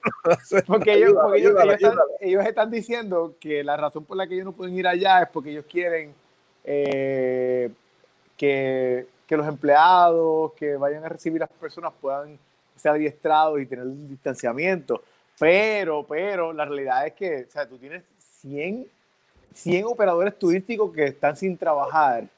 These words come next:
Speaker 1: Señor.
Speaker 2: eh, que pueden tener, que, que siempre y cuando ellos tengan su distanciamiento, pues pueden hacer su trabajo. Este, y pues, ¿sabes? Sin contar con los negocios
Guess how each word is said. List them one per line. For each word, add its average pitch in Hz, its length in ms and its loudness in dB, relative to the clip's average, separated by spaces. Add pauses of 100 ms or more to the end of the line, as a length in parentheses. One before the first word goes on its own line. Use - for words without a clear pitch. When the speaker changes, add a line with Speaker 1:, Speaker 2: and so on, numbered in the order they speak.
(180)
Speaker 1:
Señor. 76 340 -14 (260)
Speaker 2:
eh, 113 1000 -4 (140)
que 160 120 2
pueden 156 340 2
tener, 175 380 0 (340)
que, 147 340 -2
que 139 120 -4
siempre - 640 -2
y - 20 -2
cuando 180 200 2
ellos 202 120 2
tengan 185 240 0
su 220 100 0
distanciamiento, 180 920 -2
pues 185 220 2
pueden 190 520 -2
hacer 196 220 4
su 196 140 -2
trabajo. 156 720 0 (520)
Este, 120 1300 0 (360)
y 175 220 0
pues, 123 400 0
¿sabes? 104 720 0 (140)
Sin 143 180 -4
contar 135 300 0
con 208 120 2
los 190 80 0
negocios 156 540 0